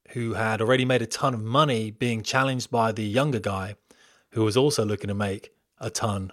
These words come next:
of money. But to many of us, it was about so much more.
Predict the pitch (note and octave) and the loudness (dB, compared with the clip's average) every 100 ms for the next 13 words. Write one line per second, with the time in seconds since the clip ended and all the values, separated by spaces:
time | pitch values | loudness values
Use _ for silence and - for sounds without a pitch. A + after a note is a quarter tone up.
0 | - F2 F#2 G#2+ G#2+ F2+ - _ _ _ | -12 -12 -4 -2 -2 -6 -16 _ _ _
1 | _ _ _ _ _ - E3 E3 G#3 F3+ | _ _ _ _ _ 0 2 4 4 4
2 | A2 F2+ - - _ _ _ - C3 C#3 | 0 -4 -10 -12 _ _ _ -8 -6 -4
3 | A#2 A#2+ A#2 A2+ - - A2+ G#2+ G#2 - | -2 0 2 0 -4 -8 -6 -6 -8 -8
4 | G#2 F#2+ | -10 -10